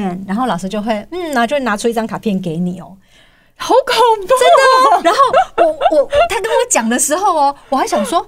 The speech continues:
Speaker 1: ：“啊，为什么？”而且后来我真的就看到那小朋友是那种，“耶，放学了。”然后就是，然后走到那快老师，快到接近老师的时候，他们就开始正常走路，然后就是正常走路，走，走，走，走，走到前面，然后说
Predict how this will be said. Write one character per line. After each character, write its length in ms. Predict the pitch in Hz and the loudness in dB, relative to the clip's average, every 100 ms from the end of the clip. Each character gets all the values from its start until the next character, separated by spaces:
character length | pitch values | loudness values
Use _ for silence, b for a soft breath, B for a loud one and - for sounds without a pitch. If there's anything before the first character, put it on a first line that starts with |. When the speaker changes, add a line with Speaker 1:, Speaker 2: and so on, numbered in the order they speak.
| - | -4
Speaker 1:
：“啊， 160 | 247 359 | -6 -4
为 100 | 381 | -6
什 160 | 370 240 | -2 -2
么？” 180 | 180 170 B | -4 -8 B
而 80 | - | 0
且 240 | - 320 220 B | 2 0 -2 B
后 120 | 427 | -2
来 120 | 392 | 0
我 100 | 262 | 0
真 140 | 226 349 | -2 -4
的 40 | |
就 40 | 349 | -4
看 120 | 349 | -4
到 100 | 330 | -2
那 80 | 330 | -4
小 140 | 233 | -4
朋 100 | 302 | -4
友 60 | 269 | -4
是 100 | 320 | -2
那 80 | 349 | -4
种 80 | |
，“耶， 60 | 392 466 453 453 | -2 -2 -2 -2
放 100 | 453 427 | -4 -2
学 120 | 349 | 0
了。” 140 | 359 | 2
然 100 | 302 | 2
后 80 | 311 | -2
就 60 | 349 | -4
是， 340 | 359 359 349 311 B | -4 -4 -4 -6 B
然 100 | 233 | -6
后 100 | 294 - _ - | -6 -8 _ -6
走 160 | 220 214 | -4 -2
到 120 | 339 | -2
那 80 | 349 | -2
快 140 | 330 | -2
老 140 | 254 | -2
师， 160 | 190 214 | -4 -6
快 140 | - 320 | -4 -2
到 100 | 294 | -2
接 180 | 277 302 | -4 -6
近 120 | 294 | -4
老 120 | 262 190 | -4 -4
师 120 | 233 | -4
的 20 | |
时 60 | 226 | -4
候， 40 | |
他 60 | 254 | -2
们 60 | |
就 80 | 277 | -4
开 100 | 277 | -4
始 80 | 247 | -4
正 180 | 370 277 | -2 -2
常 220 | 208 190 | -2 -4
走 180 | 185 170 | -6 -6
路， 160 | 208 - B B | -8 -10 B B
然 100 | 208 | -8
后 60 | 294 | -6
就 80 | |
是 60 | 330 | -4
正 120 | 392 294 | -4 -4
常 120 | 247 | -4
走 80 | 208 | -4
路， 80 | 247 | -4
走， 140 | 233 | -4
走， 100 | 220 | -4
走， 220 | 202 196 | -4 -4
走， 200 | 196 190 | -2 -2
走 120 | 190 | -2
到 100 | 240 | -2
前 160 | 339 285 | -2 -2
面， 160 | 330 202 B B | -4 -6 B B
然 120 | - 208 | -10 -8
后 40 | |
说 180 | 240 | -6